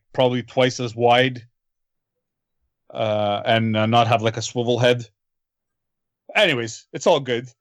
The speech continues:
It's Star Wars Lego, man, so I love it. And, uh, so we, we haven't built that yet, so, uh,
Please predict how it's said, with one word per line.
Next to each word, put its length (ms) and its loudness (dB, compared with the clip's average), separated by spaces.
It's 180 -4
Star 380 2
Wars 200 -2
Lego, 280 -4
man, 260 0
so 160 -6
I 100 4
love 220 -2
it. 240 -8
And, 320 0
uh, 480 0
so 220 -2
we, 280 -2
we 120 0
haven't 220 0
built 200 -2
that 160 2
yet, 260 -2
so, 360 -6
uh, 520 -6